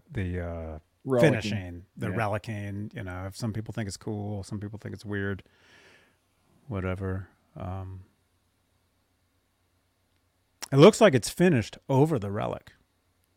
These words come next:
Speaker 1: So, so you can't feel the relicing. I'm just
Speaker 2: Mm-hmm.
Speaker 1: assuming. That's what it kinda looks like to me.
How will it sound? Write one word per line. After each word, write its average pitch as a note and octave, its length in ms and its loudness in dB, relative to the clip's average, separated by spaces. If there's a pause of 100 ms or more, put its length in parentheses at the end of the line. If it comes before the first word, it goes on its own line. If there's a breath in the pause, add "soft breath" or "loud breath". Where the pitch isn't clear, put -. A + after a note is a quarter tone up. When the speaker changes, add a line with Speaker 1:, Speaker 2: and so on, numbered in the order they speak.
(280)
Speaker 1:
So, G2+ 340 -4
so B2 140 -10
you G#2 100 -4
can't A2+ 300 -8
feel A2 260 -4
the G#2 80 -4
relicing. F#2+ 540 -10 (680)
I'm C3 120 0
just G#2+ 120 2
Speaker 2:
Mm-hmm. G2+ 120 0
Speaker 1:
assuming. G2 320 -2
That's F2+ 180 -6
what - 80 -8
it - 80 -18
kinda A2 180 -6
looks E2+ 160 -12
like F2 160 -12
to - 80 -20
me. G2 300 -14